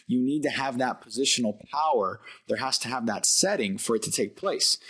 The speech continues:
Now, one thing I'll mention is that managers certainly can be leaders, but a lot of times based upon past experience, I'm sure you're aware, there are a lot of managers who are not leaders. And leaders certainly don't need to reside in management,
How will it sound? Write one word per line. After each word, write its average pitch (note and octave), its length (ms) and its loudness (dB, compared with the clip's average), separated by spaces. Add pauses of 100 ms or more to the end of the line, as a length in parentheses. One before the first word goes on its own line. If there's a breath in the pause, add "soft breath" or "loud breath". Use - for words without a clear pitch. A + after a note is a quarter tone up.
(280 loud breath)
Now, B2 100 0
one F3 160 2
thing E3+ 140 -2
I'll C#3 120 0
mention C#3 360 0
is A#2+ 120 0
that G#2 200 0
managers C3+ 600 2 (120)
certainly C3+ 640 0 (160)
can B2+ 260 0
be A#2 120 4
leaders, A2+ 580 2 (380 loud breath)
but C3 100 -2
a A#2+ 60 2
lot B2 180 2
of C#3 80 -2
times B2+ 360 -2
based A#2+ 260 2
upon A2 300 -4
past A2+ 320 -2
experience, C3 560 0
I'm A2 80 0
sure A2 240 4
you're G2+ 240 2
aware, D#3 440 4 (320 loud breath)
there A2 120 0
are A2+ 340 2
a A2 140 2
lot A#2 280 0
of C3 140 -2
managers G#2+ 520 2
who C#3 200 0
are D3+ 120 2
not D#3+ 340 0
leaders. - 520 -4 (480 loud breath)
And C3+ 200 0
leaders E3+ 480 4
certainly E3 480 2
don't C#3 260 -2
need C#3 220 0
to C3 80 2
reside A#2+ 480 2
in A2+ 280 2
management, D3 800 0